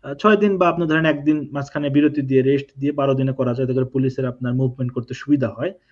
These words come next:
সেক্ষেত্রে কিন্তু আপনার সম্ভব নির্বাচনটা করা। কিন্তু সরকার আসলে এটা সলিউশন খুঁজছে না, সরকার শুধু প্রবলেমগুলো রাজনৈতিক দলগুলোকে জানাচ্ছে। কারণ আপনি দেখেন, এই বাংলাদেশে কিন্তু আপনার এক এগারো সরকারের সময় কিন্তু মানুষ রাস্তায়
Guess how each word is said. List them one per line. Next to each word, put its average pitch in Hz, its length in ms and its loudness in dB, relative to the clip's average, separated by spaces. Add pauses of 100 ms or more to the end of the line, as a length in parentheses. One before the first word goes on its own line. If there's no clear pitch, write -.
(220)
সেক্ষেত্রে 170 380 -2
কিন্তু 185 160 -2
আপনার 180 280 -4
সম্ভব 143 280 0 (220)
নির্বাচনটা 127 440 -4
করা। 123 280 -4 (840)
কিন্তু 151 120 0
সরকার 147 280 0
আসলে 170 160 -2
এটা 165 140 0 (140)
সলিউশন 156 340 0 (520)
খুঁজছে 180 280 0
না, 170 100 0
সরকার 147 240 -2
শুধু 160 240 -2
প্রবলেমগুলো 160 540 2
রাজনৈতিক 139 460 0
দলগুলোকে 123 440 0
জানাচ্ছে। 117 480 -2 (760)
কারণ 147 140 6 (100)
আপনি 143 220 -8
দেখেন, 151 360 0 (360)
এই 170 240 8 (300)
বাংলাদেশে 143 560 -2
কিন্তু 170 320 -6
আপনার 151 260 -4
এক 147 200 -2
এগারো 139 260 0
সরকারের 135 420 -4
সময় 143 160 -8 (100)
কিন্তু 139 180 -10
মানুষ 135 280 -2 (520)
রাস্তায় 147 500 0